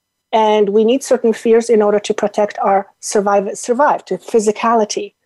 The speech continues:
But so, and the objective isn't to get rid of fear. The objective is to understand fear and to move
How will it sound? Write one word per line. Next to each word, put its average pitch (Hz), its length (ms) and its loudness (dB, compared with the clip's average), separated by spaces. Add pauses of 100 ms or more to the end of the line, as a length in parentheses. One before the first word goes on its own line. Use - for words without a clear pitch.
(1400)
But 220 220 2
so, 233 140 2
and 226 200 2
the 214 100 2
objective 220 440 0
isn't 285 260 2
to 240 60 0
get 208 160 0
rid 202 140 2
of 185 80 -2
fear. 180 320 0
The 196 160 0
objective 208 420 -2
is 208 160 0
to - 120 0
understand 233 840 0
fear 202 400 2
and 196 200 -2
to 208 100 0
move 196 320 0